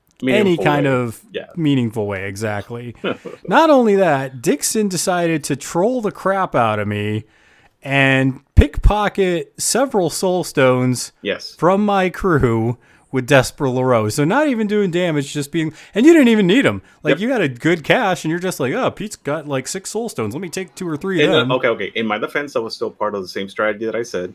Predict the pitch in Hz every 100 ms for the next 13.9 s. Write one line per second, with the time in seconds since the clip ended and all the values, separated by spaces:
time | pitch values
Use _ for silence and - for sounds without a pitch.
0 | _ - 123 110 101 98 98 104 101 110
1 | 123 143 - 117 92 - 92 85 85 -
2 | 101 107 98 95 92 - 98 101 101 104
3 | 110 135 147 143 135 127 - 117 107 92
4 | 98 110 - 120 123 127 131 127 107 101
5 | 113 113 - 107 113 110 104 - - 104
6 | 101 98 98 - 117 90 92 110 - _
7 | _ _ _ _ - 104 101 107 110 101
8 | 90 104 104 92 - - 107 - 123 123
9 | 113 101 104 - 139 147 - 101 98 -
10 | 107 101 98 104 104 98 95 87 85 _
11 | - 147 107 98 120 117 160 95 _ _
12 | _ _ 113 117 - 170 - 170 160 170
13 | 175 175 175 175 175 180 180 180